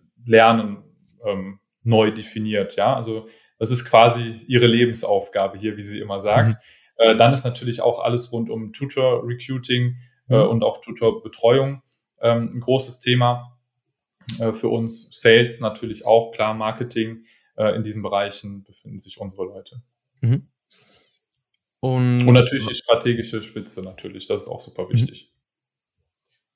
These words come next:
Speaker 2: Was wären so deine Tipps, um, ähm, hier für die jungen Gründerinnen und Gründer oder Leute, die es werden wollen, um eben Mitarbeiter zu finden in so einer frühen Phase?
Speaker 1: Hab ein Netzwerk, bevor du's brauchst.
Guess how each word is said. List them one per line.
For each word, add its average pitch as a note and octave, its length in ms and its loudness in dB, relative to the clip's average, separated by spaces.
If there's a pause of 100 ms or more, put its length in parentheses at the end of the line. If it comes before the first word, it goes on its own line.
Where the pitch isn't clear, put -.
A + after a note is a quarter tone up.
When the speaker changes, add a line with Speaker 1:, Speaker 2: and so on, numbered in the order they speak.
Speaker 2:
Was C3 200 -2
wären C#3 160 0
so B2+ 280 0
deine C3 360 -2
Tipps, F3 320 -4
um, C#3 420 0
ähm, B2 400 -2
hier B2+ 180 0
für C3 300 -2
die B2+ 140 -2
jungen C3+ 180 0
Gründerinnen C3+ 460 0
und A#2+ 120 -2
Gründer C3 440 -2 (260)
oder A2+ 300 0
Leute, B2 280 -2
die A#2+ 120 -2
es - 160 -4
werden A#2 260 0
wollen, A#2 400 -2 (180)
um C3 220 0
eben B2+ 220 0
Mitarbeiter B2+ 480 -2
zu - 160 0
finden D3 380 -4
in C#3+ 40 -2
so C#3 80 -4
einer C#3 140 -2
frühen D3+ 240 -2
Phase? C#3+ 460 -4 (4000)
Speaker 1:
Hab D3 260 2
ein C#3 40 0
Netzwerk, C3 600 0
bevor A#2 300 -6
du's A2 180 -10
brauchst. - 640 -6